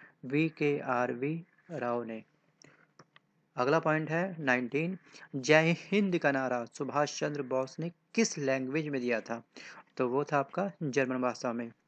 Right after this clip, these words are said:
पॉइंट नंबर ट्वेंटी, यदि ईश्वर अस्पृश्यता को सहन करने लगे तो मैं इसे ईश्वर को भी मान्यता नहीं दूंगा।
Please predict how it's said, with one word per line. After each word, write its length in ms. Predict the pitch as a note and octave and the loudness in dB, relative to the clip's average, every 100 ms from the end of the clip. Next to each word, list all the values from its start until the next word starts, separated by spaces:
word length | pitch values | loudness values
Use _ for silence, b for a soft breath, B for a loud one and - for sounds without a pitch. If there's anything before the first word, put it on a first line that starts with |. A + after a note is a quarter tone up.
| B B _ - | B B _ 4
पॉइंट 300 | C#3+ D#3+ E3 | 4 4 -2
नंबर 200 | D#3 D#3 | 0 0
ट्वेंटी, 460 | C#3 B2+ A#2 D#3 F#3+ - B B B C#3 | 0 -2 0 -2 -2 -8 B B B 4
यदि 280 | E3+ G#3+ G3 D#3+ | 6 6 4 4
ईश्वर 440 | C3+ C#3 C#3 B2+ - - | 0 2 2 2 -4 0
अस्पृश्यता 800 | D3 E3 - C#3+ C3+ D3 C3+ D#3 | 2 2 0 0 2 0 0 0
को 260 | D#3+ D#3+ E3+ | 0 -2 -4
सहन 440 | - - C3 F#3 | -4 -4 -2 -2
करने 340 | E3+ D#3 B2+ C3 | 0 -2 0 -2
लगे 340 | B2 B2 F3 - B B B - | 0 -2 -4 -8 B B B 0
तो 120 | F#3 | 2
मैं 240 | D3+ D3+ | 2 2
इसे 320 | D3+ C3+ E3 F3+ D3 | 0 0 -2 0 0
ईश्वर 340 | C3 - C3+ | -2 -2 -4
को 180 | - C3 | -2 -2
भी 140 | E3+ | -2
मान्यता 440 | E3 B2+ B2 A#2 F3+ | -2 0 -2 -2 -4
नहीं 220 | D#3+ C3 | -4 -4
दूंगा। 360 | A#2+ A2+ A2 | -6 -8 -10